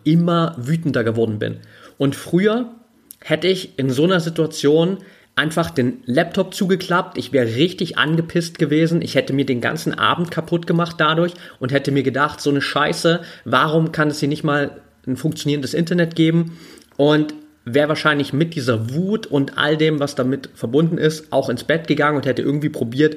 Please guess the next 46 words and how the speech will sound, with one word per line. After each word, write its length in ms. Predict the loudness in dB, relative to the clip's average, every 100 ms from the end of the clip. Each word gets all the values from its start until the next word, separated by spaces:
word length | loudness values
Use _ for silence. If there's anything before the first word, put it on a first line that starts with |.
| -8 -20 -10
zu 120 | -6
schlafen, 480 | 0 2 2 0 -2
was 120 | -2
nicht 140 | -4
funktioniert 480 | -4 -4 0 2 4
hätte. 260 | 2 2 2
Also 160 | 2
hätte 120 | 2 0
ich 120 | -4
auch 100 | -4
noch 80 | -4
eine 120 | -2
scheiß 280 | -2 -2 0
Nacht 240 | -2 0
gehabt. 340 | 0 0 -2 -12 -20 -20 -20 _ _
Und 360 | 2 2 0 -6
dieser 200 | -2 -2
kleine 320 | 2 2 4
Moment 400 | 4 4 2 2
hätte 200 | 0 0
eine 160 | 0 0
riesen 300 | 2 2 2
Auswirkung 800 | 0 -2 0 0 2 0 -2 -4
auf 460 | 0 0 -2 -12 -16
den 360 | 0 2 2
Tag 260 | 0 -2 0
und 140 | -2
vielleicht 260 | 0 0 0
sogar 240 | -2 0
den 160 | 0 2
nächsten 300 | 0 -2 -4
Tag 200 | -4 -4
gehabt. 320 | -4 -6 -12 _ _ -20 -20 -20 -20 -20 _ -20 _ _
Und 160 | 0 2
gestern 520 | 0 0 0 0 -2 -8 _ _ _ _ _ _ -16 -6
hab 200 | -2 -2
ich 140 | 0
gemerkt, 520 | 2 4 2 0 0
dass 120 | 0
mich 160 | 0 -2
das 200 | -6 -6
auch 280 | -2 -2 0
unglaublich 680 | 2 2 2 0 0 -2 0
wütend 280 | 2 2
gemacht 380 | 2 2 0 -4
hat. 160 | -8